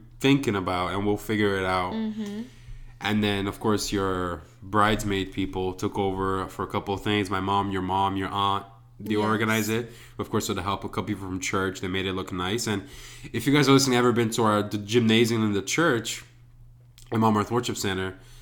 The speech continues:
Speaker 1: it's not the most, um, aesthetically pleasing place. But that day it was, right?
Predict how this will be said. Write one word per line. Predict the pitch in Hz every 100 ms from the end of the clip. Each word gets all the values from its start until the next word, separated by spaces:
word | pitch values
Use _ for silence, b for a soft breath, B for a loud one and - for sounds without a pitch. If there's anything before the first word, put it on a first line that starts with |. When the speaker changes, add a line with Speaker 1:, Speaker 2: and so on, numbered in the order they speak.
| b b b
Speaker 1:
it's | 117 113 - 131
not | 127 127
the | 117
most, | 113 110 107 - - 104
um, | 98 95 90 90 b b b b b
aesthetically | - 131 123 123 110 110
pleasing | - 139 117 110 104 - - - -
place. | - 147 160 190 - - B B B B
But | 117 131 151 147
that | 185 208
day | 220
it | 208
was, | 190 220 107 98
right? | 110 139